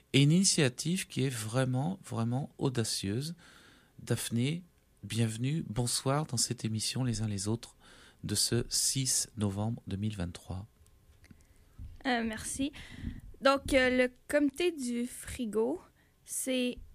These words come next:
Speaker 2: un comité qui s'occupe de gérer, euh, un frigo solidaire, un frigo communautaire, où, euh, les étudiants ou tout le monde en général peut venir, euh, déposer des aliments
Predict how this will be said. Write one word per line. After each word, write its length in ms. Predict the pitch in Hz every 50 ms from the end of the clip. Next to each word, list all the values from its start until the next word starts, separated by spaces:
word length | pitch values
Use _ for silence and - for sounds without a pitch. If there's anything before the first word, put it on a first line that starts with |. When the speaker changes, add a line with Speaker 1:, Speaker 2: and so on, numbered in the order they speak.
| - - - _
Speaker 2:
un 80 | - 254
comité 380 | 254 269 262 262 247 - 330 330
qui 260 | - _ - - -
s'occupe 880 | - - - - - - 262 240 233 - - 294 269 - _ _ -
de 400 | 240 233 214 202 233 233 226 226
gérer, 500 | 226 226 247 226 226 240 254 262 254 - - _ - -
euh, 280 | 226 220 220 220 214 - -
un 160 | - 226 240
frigo 540 | 240 - - 262 233 220 254 262 262 262 254 - - _ _ _ _ _ - - - - - - _ - - - -
solidaire, 720 | - - - - 277 247 233 214 208 220 214 226 262 277 269 233
un 160 | 226 226 226
frigo 320 | 220 - - - 214 233 233
communautaire, 760 | - - 233 220 226 220 220 220 - - 220 233 262 277 277 - _ _ -
où, 260 | 233 226 226 226 233
euh, 100 | 220 214
les 260 | 214 214 226 214 -
étudiants 1000 | 226 214 - _ _ _ _ _ - - - 202 214 240 226 226 233 247 262 294 311 320 - _ - - - - - - _ -
ou 180 | - 233 226 214 214 - _ _
tout 100 | _ - 240
le 60 | 220
monde 180 | 233 233 226 226
en 80 | 220
général 400 | 226 - 233 220 214 220 240 269
peut 200 | 269 - 269 240
venir, 380 | 226 214 233 226 233 247 254 247 240
euh, 120 | 220 214
déposer 680 | 202 196 220 214 - 247 226 226 220 - 247 240 240 254 - - - _ _ - - - _ _ _
des 500 | - 202 240 240 240 240 233 233 214 220
aliments 540 | 233 226 220 214 226 226 233 233 233 233 -